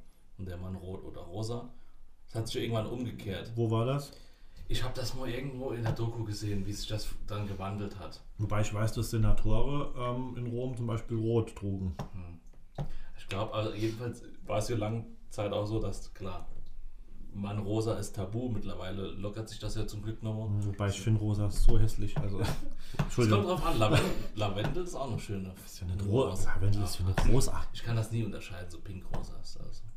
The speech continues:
Speaker 2: Es geht doch mehr, Lavendel geht doch mehr in Richtung lila.
Speaker 1: Ja. Aber du weißt, was ich meine. So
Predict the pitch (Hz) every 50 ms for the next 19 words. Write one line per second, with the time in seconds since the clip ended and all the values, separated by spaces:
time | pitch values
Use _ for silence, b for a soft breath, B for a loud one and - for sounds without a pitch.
0 | - - - - - - 92 95 98 95 98 98 - 107 92 82 - 98 107 127
1 | - - 117 110 98 104 90 92 98 98 95 98 92 - - 92 92 92 113 151
2 | 143 101 - - B B B B B B B - - - - - - - - -
3 | - - - - - - - - 143 139 139 135 139 143 - - 127 117 110 -
4 | 135 - 101 - - - - - 110 117 117 113 -